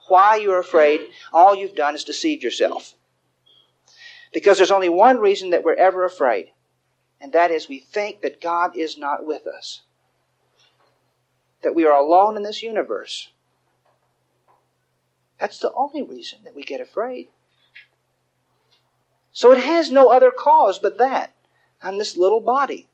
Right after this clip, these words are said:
I don't have much longer to live. It's getting harder and harder.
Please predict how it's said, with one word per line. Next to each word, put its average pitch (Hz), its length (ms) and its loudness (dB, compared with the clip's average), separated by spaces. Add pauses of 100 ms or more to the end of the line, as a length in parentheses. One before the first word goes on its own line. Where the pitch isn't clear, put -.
(100)
I 151 80 -4
don't 185 220 4
have 196 160 -2
much 208 220 -8
longer 208 300 -8
to 196 80 -8
live. - 440 -4 (840)
It's 147 180 -10
getting 165 280 0
harder 175 380 0
and 208 100 -16
harder. 262 420 -6